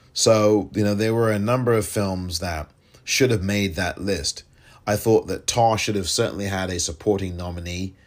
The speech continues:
As I mentioned earlier, it didn't. And I also believe that that hurts Cate Blanchett's chances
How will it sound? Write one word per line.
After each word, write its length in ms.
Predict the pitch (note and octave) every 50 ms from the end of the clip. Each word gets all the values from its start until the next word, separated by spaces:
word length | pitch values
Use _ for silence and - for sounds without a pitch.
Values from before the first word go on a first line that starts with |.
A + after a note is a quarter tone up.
| _ _ _ _ _ -
As 140 | - F2+
I 100 | E2+ F2+
mentioned 400 | F2 F2+ G2 F#2+ F#2+ - F2 E2
earlier, 360 | F#2 F#2+ G2+ G2+ A2 A#2+ A#2 -
it 200 | - F#2 - D2+
didn't. 380 | D#2 F2+ E2+ E2 G#2 - - - - _ _ _ _ _ _ _ _ _ _ _ _ A#2+
And 120 | G#2+ G2+
I 40 | G#2
also 320 | A2+ A#2+ B2+ B2 - B2+
believe 420 | G2+ G#2 G#2 G#2 G#2 G2+ G#2 F#2+ F2
that 200 | G#2 F#2+ D#2 -
that 200 | G#2+ G#2 F#2 -
hurts 600 | - - - - - C3 C3+ B2 - - - -
Cate 380 | - - - A#2+ G#2+ F#2+ A2+ -
Blanchett's 600 | G2 G#2 G2+ F#2+ F#2+ F#2 - - G#2 - - -
chances 540 | - - G#2+ F2+ E2+ D#2+ F2 F#2 F2 -